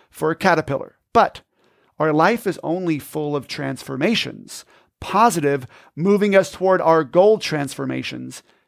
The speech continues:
if we choose it. Don't come out of a transition period the same chubby slug you were when you went in. Emerge a friggin' eagle.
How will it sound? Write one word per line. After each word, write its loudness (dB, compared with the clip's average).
if -10
we -14
choose -10
it. -16
Don't 2
come 0
out 6
of 2
a 4
transition -2
period -8
the -6
same -4
chubby -2
slug 4
you -4
were 2
when -4
you -2
went 2
in. 2
Emerge 4
a 6
friggin' 2
eagle. 2